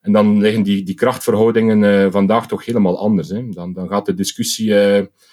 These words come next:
ja, sommigen zeggen smalend niet meer, eh, gaan we er twee open houden? Gaan we er misschien zelfs meer open houden, eh, vanuit een zeker opportunisme? Ehm,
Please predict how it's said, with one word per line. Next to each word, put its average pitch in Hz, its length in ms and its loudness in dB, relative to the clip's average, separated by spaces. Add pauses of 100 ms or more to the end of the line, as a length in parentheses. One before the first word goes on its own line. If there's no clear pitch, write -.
(300)
ja, - 120 -20
sommigen 98 360 2
zeggen 98 280 0
smalend 104 500 0
niet 104 120 0
meer, 101 300 0
eh, 95 160 -14
gaan 95 220 -2
we 92 80 2
er 87 100 -2
twee 117 240 2
open 120 220 -2
houden? 127 420 -2
Gaan 98 180 0
we 98 60 0
er 95 60 2
misschien 95 300 0
zelfs 95 240 0
meer 107 340 2
open 120 260 -2
houden, 120 500 -2
eh, 101 100 -20 (240)
vanuit 101 240 -6
een 95 60 -6
zeker - 260 -14
opportunisme? 113 760 -8 (400)
Ehm, 95 400 -2